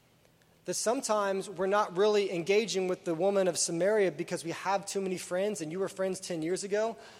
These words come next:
But, like, here's the thing. If you've had the same friends for the last ten years, that might not be a good thing, right? Okay? It can be a good thing, but it might be kinda sad.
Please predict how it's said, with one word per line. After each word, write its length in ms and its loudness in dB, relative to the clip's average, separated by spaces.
But, 80 -2
like, 280 2
here's 400 -6
the 20 -20
thing. 140 -2
If 100 -6
you've 100 -6
had 80 -2
the 60 -4
same 260 -2
friends 280 -4
for 60 -10
the 40 -4
last 220 -2
ten 140 -4
years, 340 -2
that 100 -20
might 160 -10
not 180 -8
be 120 -4
a 40 -4
good 280 -10
thing, 280 -16
right? 300 -6
Okay? 340 -6
It 160 -6
can 260 2
be 120 4
a 60 4
good 220 -2
thing, 300 -6
but 160 2
it 200 -8
might 160 -10
be 80 -10
kinda 320 -6
sad. 480 -8